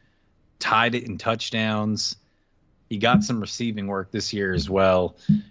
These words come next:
It's just, he's gonna be twenty-eight years old after this season. I'm sorry, going into next season. He'll be twenty-eight years old. You're not gonna see a one oh five the year after. You can't get a, a one oh five for Derrick Henry right now.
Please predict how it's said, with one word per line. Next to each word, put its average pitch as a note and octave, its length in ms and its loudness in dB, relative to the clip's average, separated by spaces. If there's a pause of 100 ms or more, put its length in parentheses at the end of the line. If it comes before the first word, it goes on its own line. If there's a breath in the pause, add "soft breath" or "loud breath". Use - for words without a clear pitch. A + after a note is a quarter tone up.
(140 loud breath)
It's A#2 240 0
just, - 520 0 (300)
he's A#2+ 240 -2
gonna B2 220 4
be B2 160 2
twenty-eight B2 540 0
years G#2+ 280 0
old F2+ 480 0 (360)
after G2+ 320 0
this F#2 180 0
season. E2+ 580 -4 (400)
I'm A2+ 160 4
sorry, F#2 240 4
going G#2+ 340 0
into G#2 220 -2
next G2 300 -6
season. E2+ 400 -10 (100)
He'll G#2 80 -4
be F#2 140 -4
twenty-eight G2+ 420 0
years F#2 360 -4
old. E2+ 380 -2 (1080 soft breath)
You're A#2+ 340 2
not B2 320 4
gonna A#2 160 -4
see A#2 240 -4
a A2+ 80 -2
one G2+ 200 -4
oh F#2+ 100 -4
five F#2+ 420 -2
the F#2 80 -10
year F2+ 220 -6
after. E2+ 420 -8
You F#2+ 160 -2
can't B2+ 240 2
get A2+ 140 0
a, G#2+ 240 -2
a G#2+ 40 4
one G#2 160 2
oh G#2 100 0
five G2+ 260 0
for G2 60 -6
Derrick F#2 240 -2
Henry B2+ 300 0
right F#2+ 220 -2
now. G2+ 320 -4